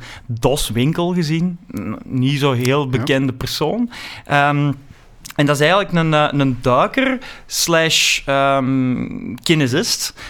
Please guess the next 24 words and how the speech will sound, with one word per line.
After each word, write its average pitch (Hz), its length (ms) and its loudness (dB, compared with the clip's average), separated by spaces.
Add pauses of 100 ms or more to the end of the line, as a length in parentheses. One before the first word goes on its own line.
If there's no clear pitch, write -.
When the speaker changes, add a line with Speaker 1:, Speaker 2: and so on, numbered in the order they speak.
(140)
Speaker 1:
Maar 147 160 0
die 147 120 2
heeft 147 200 0
zijn 147 140 -2
eigen 147 220 2
helemaal 175 340 2
gegooid 139 460 0
in 165 140 2
het 117 160 -2
duiken. 143 420 0 (280)
En 143 100 2
die 156 100 4
ging 165 200 2
Speaker 2:
Oké. - 60 -2
Speaker 1:
eigenlijk 180 460 0
twintig 202 280 0
jaar 165 220 2
aan 151 80 -2
een 139 60 -2
stuk - 260 -4
op 143 120 -4
dezelfde 147 520 0
plaatsen 143 600 0
duiken. 95 400 -8